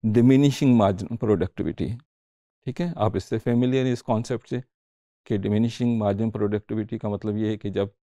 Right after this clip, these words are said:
इसमें एक यूनिट इजाफा होता है लेबर में या कैपिटल में, तो आउटपुट में जो इजाफा होता है वो ग्रेजुअली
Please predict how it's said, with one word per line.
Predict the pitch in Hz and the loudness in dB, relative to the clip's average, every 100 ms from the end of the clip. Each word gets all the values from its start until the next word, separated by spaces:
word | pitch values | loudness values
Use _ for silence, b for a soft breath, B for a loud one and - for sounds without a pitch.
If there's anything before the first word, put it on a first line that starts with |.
| _ _ - | _ _ -10
इसमें | 113 120 107 | -8 -2 -2
एक | 98 101 113 | 0 -2 -2
यूनिट | 104 104 | -2 -2
इजाफा | 98 98 104 - | -2 -2 -2 0
होता | 147 113 107 | 0 0 0
है | 101 | 0
लेबर | 101 95 113 | 0 2 0
में | 107 104 | 2 0
या | 101 | -2
कैपिटल | 95 101 131 123 110 | -2 -4 -4 -4 -2
में, | 95 113 - _ _ - | -4 -8 -14 _ _ -6
तो | - | 0
आउटपुट | 123 127 - 123 113 | 4 4 2 -4 -2
में | 113 98 | -4 0
जो | 101 | 0
इजाफा | 95 90 85 120 | 0 -2 -4 -4
होता | 101 - 98 | -6 -4 -4
है | |
वो | 98 95 | -4 -4
ग्रेजुअली | 90 90 92 117 | -4 -4 -6 -8